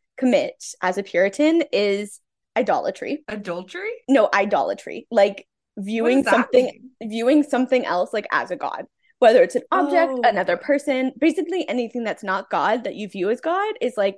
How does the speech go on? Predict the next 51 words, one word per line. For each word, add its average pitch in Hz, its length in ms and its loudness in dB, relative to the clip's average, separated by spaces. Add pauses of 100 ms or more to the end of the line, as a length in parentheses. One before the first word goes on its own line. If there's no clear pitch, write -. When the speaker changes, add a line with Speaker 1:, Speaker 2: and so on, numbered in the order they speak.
(140)
Speaker 1:
the 233 100 0
worst 208 320 4
possible 180 420 -6
crime 156 240 0
you 156 60 -2
can 180 160 -14
commit - 260 -14 (120)
as 220 160 -2
Speaker 2:
So - 60 -6
Speaker 1:
a - 20 -6
Speaker 2:
the - 60 -6
way 190 80 -4
I - 20 -2
Speaker 1:
Puritan. 196 160 -8
Speaker 2:
think 185 80 -12
about 180 200 -10
my 160 120 -12
dog, 131 480 -14 (160)
I 151 120 -14
would 151 140 -14
be 143 300 -18
Speaker 1:
Yes. - 500 -4 (120)
You'd 311 200 0
be, 415 100 -2
Speaker 2:
hanged 285 120 0
Speaker 1:
you'd 415 100 4
be 539 80 2
Speaker 2:
or - 20 -4
Speaker 1:
gone. 180 200 6 (120)
Speaker 2:
burned - 40 -4
at 170 60 2
Speaker 1:
You're, 370 120 2
Speaker 2:
the - 80 -8
Speaker 1:
you're 320 120 4
a 302 40 2
Speaker 2:
stake. 247 60 -2
Speaker 1:
goner. 151 340 0 (640)
Yeah. - 180 0 (180)
Okay. 208 300 0
Speaker 2:
Oh 269 60 -12
my 254 60 -6
Speaker 1:
Number 233 200 2
Speaker 2:
gosh. - 140 -8
Speaker 1:
two 269 340 2 (380)
is 240 200 -2
witchcraft. - 600 -6 (100)
So 233 500 4
Speaker 2:
Okay. - 200 -14 (340)
Speaker 1:
setting 330 360 0
the 359 100 -2
scene, 208 380 -6